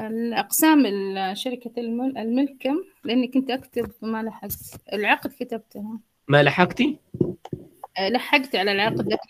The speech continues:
Speaker 1: الملك، آه، ما لحقت عليه.
Speaker 2: الحمد لله إن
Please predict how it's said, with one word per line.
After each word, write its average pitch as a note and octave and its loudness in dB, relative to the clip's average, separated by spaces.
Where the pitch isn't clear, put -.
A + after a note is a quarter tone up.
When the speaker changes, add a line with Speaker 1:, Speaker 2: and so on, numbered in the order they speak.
Speaker 1:
الملك، C4+ 0
آه، A3 -2
ما A3 -8
لحقت G#3+ -8
عليه. F#3+ -6
Speaker 2:
الحمد C3+ 2
لله C#3 4
إن C3+ 2